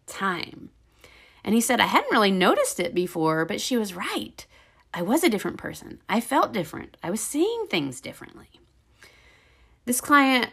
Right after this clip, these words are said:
shared, in contrast to this little Christmas miracle that he felt, he used to think that, "I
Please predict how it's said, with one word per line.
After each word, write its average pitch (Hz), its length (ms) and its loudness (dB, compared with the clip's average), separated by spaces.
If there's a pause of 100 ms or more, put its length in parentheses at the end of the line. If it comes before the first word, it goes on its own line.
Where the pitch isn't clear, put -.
shared, 226 480 4
in 202 200 2
contrast 269 1300 4
to 180 340 2
this 165 440 2 (160)
little 170 220 2
Christmas 165 680 -2
miracle 156 480 0
that 156 200 2
he 156 140 2
felt, 151 480 -2 (380)
he 226 160 -2
used 240 320 -2
to 247 100 0
think 160 760 -2
that, 196 400 -2 (560)
"I 320 640 0